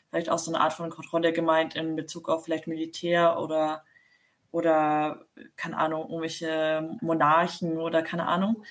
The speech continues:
Aber das ist ja alles nicht mehr der Fall. Also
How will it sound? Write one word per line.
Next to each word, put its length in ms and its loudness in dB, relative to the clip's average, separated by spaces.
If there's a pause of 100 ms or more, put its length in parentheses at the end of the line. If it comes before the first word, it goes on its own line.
(260)
Aber 160 4
das 120 6
ist 140 6
ja 100 2
alles 220 4
nicht 140 0
mehr 100 6
der 100 6
Fall. 580 4
Also 300 -2